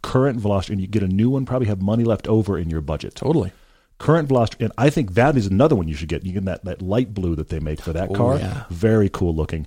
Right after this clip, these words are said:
Speaker 1: That is another one with adjustable suspension, adjustable everything, manual transmission. It is front wheel drive, which you're not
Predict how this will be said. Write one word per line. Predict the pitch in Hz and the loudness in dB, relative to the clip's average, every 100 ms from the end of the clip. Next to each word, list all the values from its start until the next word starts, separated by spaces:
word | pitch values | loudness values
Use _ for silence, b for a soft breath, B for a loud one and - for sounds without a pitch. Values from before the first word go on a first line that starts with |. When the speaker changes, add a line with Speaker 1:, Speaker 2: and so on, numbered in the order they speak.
| B B | B B
Speaker 1:
That | 113 120 | 2 4
is | 113 | 4
another | 120 156 185 | 4 4 4
one | 143 | 4
with | 104 | 2
adjustable | 90 90 - 82 | 2 -2 -2 -6
suspension, | - - 98 98 | -4 -4 -4 -4
adjustable | 82 95 - - | -2 -4 -4 -6
everything, | 85 87 90 85 | -4 -2 -2 0
manual | 92 104 98 | 0 0 0
transmission. | 95 82 82 - 80 | -2 -2 -4 -6 -2
It | 98 | 2
is | 107 131 | 4 2
front | - 135 | 0 0
wheel | 156 147 | 2 4
drive, | 143 104 71 | 4 2 0
which | - - | -4 -2
you're | 87 | 0
not | 90 101 110 - | 2 2 2 0